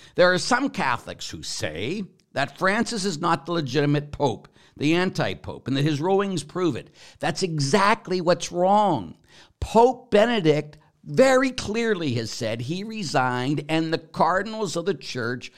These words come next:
voted Francis in. That is a true thing. But the problem is all these people, I'm gonna be talking about this in a second, who say, "Follow the Pope, listen to the Pope," as long as they,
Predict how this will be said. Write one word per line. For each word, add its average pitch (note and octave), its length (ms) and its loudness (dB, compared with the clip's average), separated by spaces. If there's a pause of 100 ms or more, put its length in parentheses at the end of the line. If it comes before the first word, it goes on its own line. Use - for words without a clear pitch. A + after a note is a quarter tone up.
(220)
voted D#3+ 560 2
Francis D3+ 760 -4
in. A#2 380 -4 (260)
That D3 380 0
is B3 640 -2
a A#2+ 60 -2
true A#2+ 360 -6
thing. G#2+ 320 -6 (220)
But B3+ 160 0
the C4 60 0
problem C4+ 460 -4
is G3+ 160 -4
all G#3 260 2
these D4+ 220 -8
people, F#3 320 -6
I'm C3+ 80 -4
gonna C3 100 -6
be - 20 -8
talking B2 240 -6
about B2 220 -6
this G2+ 180 -12
in G2+ 60 -8
a F2+ 40 -8
second, - 380 -10 (340)
who A3+ 160 2
say, F#3+ 520 -2 (260)
"Follow C4+ 320 4
the A#3 100 2
Pope, G#3+ 340 2
listen A#3 300 0
to G3 60 -2
the F3+ 60 -2
Pope," D#3 360 0 (1120)
as D#3 140 0
long G3 260 2
as F#3+ 100 -6
they, E3+ 200 -2